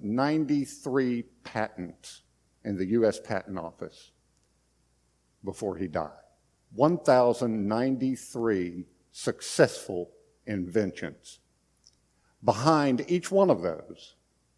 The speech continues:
one thousand ninety-three successes were hundreds, if not thousands, of failures. Thomas Edison was a master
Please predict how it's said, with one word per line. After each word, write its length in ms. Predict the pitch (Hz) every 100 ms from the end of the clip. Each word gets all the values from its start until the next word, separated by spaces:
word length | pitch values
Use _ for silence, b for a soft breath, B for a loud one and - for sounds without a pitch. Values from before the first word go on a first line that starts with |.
| _ -
one 220 | 113 101
thousand 580 | - 95 82 98 85 92
ninety-three 720 | 92 101 90 87 - 104 90
successes 840 | - - - 151 135 - 98 92 - b b b
were 200 | 110 107
hundreds, 640 | 98 135 156 165 170 165 -
if 200 | 127 117
not 280 | 120 113 -
thousands, 1000 | - - 170 151 127 90 92 87 80 - _ _ _
of 140 | - 127
failures. 760 | - 175 107 90 - - - _ _ _ _ _ _ _ _ _ _ _ _ _ _
Thomas 360 | 160 175 147
Edison 520 | 175 160 139 127 117 110
was 240 | 123 107
a 160 | 117 104
master 640 | 107 123 170 160 - 90